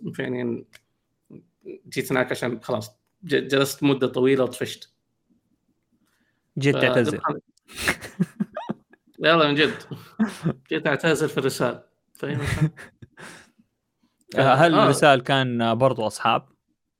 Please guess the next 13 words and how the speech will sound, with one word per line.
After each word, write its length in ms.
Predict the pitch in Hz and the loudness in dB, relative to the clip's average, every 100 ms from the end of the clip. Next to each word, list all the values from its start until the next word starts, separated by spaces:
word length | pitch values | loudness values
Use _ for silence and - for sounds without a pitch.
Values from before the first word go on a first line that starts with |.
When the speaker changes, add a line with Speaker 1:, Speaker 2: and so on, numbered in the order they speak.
| _ _ _ _ | _ _ _ _
Speaker 1:
إيه، 80 | 220 | 0
Speaker 2:
يعني 140 | 220 151 | 2 2
ناس 80 | 123 | 2
Speaker 1:
أصحاب. 180 | 113 120 | 0 2
Speaker 2:
تعرفهم 320 | 123 120 120 | 2 0 0
قبل 200 | 120 113 | 0 0
ما 360 | 110 107 107 - _ _ _ _ _ | -2 -2 -4 -10 _ _ _ _ _
Speaker 1:
يا، 160 | 156 147 | -2 0
يا، 360 | 120 - - | -2 -6 -10
أعرفهم 240 | 139 123 113 | -10 -8 -8
من 40 | |
Speaker 2:
أوكي. 120 | 117 117 | -8 -6
Speaker 1:
زمان. 280 | 117 117 | -8 -10